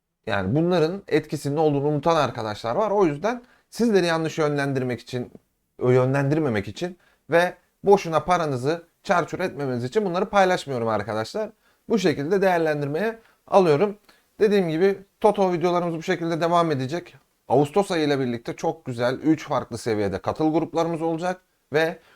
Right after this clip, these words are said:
çok güzel işler olacak arkadaşlar. Çok geniş bir ekip yaptık. Rahat rahat herkes görevini, vazifesini fazlasıyla yapacak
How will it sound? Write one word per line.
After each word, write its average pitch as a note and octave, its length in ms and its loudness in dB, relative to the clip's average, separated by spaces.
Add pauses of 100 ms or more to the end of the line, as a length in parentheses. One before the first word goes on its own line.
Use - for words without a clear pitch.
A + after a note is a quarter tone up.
(180)
çok G3 260 0
güzel D#3 200 0
işler C3 240 -2
olacak A2+ 300 -2
arkadaşlar. A2+ 720 -4
Çok D#3 300 -2 (280)
geniş B2 360 -2
bir B2 80 2
ekip - 260 -4
yaptık. A2 400 -2 (380)
Rahat F#3 320 4
rahat C3+ 220 -2
herkes D#3 600 -4 (260)
görevini, C3+ 440 0
vazifesini C#3 760 -4 (320)
fazlasıyla C#3+ 540 0
yapacak C3+ 500 -4